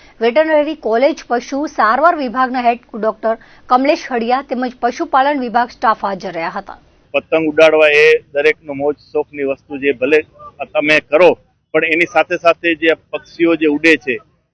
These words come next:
Speaker 2: એને પણ થોડી સાવચેતી રાખીને એમનું જાજુ એમને નુકસાન ન થાય એના માટે કરીને આપ સવાર અને સાંજે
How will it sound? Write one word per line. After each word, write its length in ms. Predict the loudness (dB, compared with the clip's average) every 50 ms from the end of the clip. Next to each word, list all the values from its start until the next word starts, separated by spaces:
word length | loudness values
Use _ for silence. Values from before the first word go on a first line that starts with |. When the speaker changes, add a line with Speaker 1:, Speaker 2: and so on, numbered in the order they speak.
| _ _ _ -4
Speaker 2:
એને 380 | -2 0 2 2 2 2 0
પણ 220 | 0 -2 -4 -4 -4
થોડી 260 | -4 -2 -2 -2 -2
સાવચેતી 500 | 0 0 -2 -2 -2 -4 -6 -8 -6 -2
રાખીને 520 | -2 -2 -2 -2 -6 -10 -8 -8 -8 -10 -10 _ -10
એમનું 260 | -8 -4 -4 -4 -4
જાજુ 400 | -2 0 0 0 0 -2 -4 -6
એમને 180 | -6 -6 -6 -8
નુકસાન 380 | -8 -10 -12 _ -4 -4 -2
ન 100 | -2 -6
થાય 200 | -6 -4 -4 -4
એના 160 | -2 -4 -4
માટે 200 | -6 -6 -6 -8
કરીને 380 | -8 -6 -4 -2 -2 -2 0 0
આપ 100 | 0 -2 _ _
સવાર 380 | _ -4 2 4 4 4 4 2
અને 160 | -2 -4 -8
સાંજે 460 | -8 _ -6 -4 -2 0 2 0 0